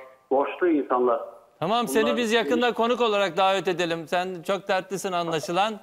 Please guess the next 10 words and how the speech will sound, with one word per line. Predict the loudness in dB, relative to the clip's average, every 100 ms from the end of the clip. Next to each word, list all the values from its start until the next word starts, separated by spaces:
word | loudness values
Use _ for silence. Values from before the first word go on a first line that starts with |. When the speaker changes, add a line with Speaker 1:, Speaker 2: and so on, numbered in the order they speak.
| -18 -16 -2
Speaker 1:
Tamam, | 2 2
Speaker 2:
Ee, | 2
Speaker 1:
ben | 0 2
gelirim | 2
Speaker 2:
biz | 2 2
Speaker 1:
Ab-, | 4 2 -2 -4 -4 -2 0 2
Abbas | 2 2 0 0
Bey. | 0 0 0
Ben | 0 0 -2 -8 -8 -2
çok | 0 0 -2